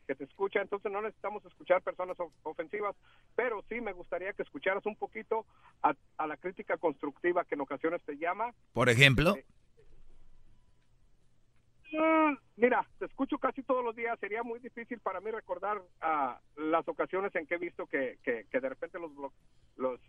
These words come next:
Speaker 1: ah, los bloquea, los dejas de escuchar, este, entonces no podría recordarlas todos porque el, el trayecto que manejo a mi trabajo
Speaker 2: Muy bien, vamos a hacer algo, mi Joselón. Sigue escuchando.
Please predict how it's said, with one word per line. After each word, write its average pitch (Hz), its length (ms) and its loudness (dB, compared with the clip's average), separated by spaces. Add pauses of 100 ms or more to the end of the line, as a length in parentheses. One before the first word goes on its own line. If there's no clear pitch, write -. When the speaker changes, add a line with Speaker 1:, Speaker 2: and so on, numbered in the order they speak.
Speaker 1:
ah, 127 200 2
los 135 220 0
bloquea, 160 580 0
los 139 220 -2 (380)
dejas 160 320 4
de 170 60 -4
escuchar, 160 580 2 (1080)
este, 143 320 2
entonces 170 340 -4
no 180 120 -4
podría 180 280 -2
recordarlas 175 480 -4
todos 180 180 -12
porque 160 260 -8 (600)
el, 160 240 2
el 170 140 -2
trayecto 190 580 -4
que 196 80 -4
manejo 180 380 -6
a - 20 -10
mi 202 80 -10
trabajo 202 500 -6
Speaker 2:
Muy 131 160 4
bien, 120 200 4
vamos 147 220 6
a - 20 10
hacer 135 240 12
algo, 127 240 12
mi 113 100 4
Joselón. 110 540 6 (160)
Sigue 190 220 6
escuchando. 127 680 8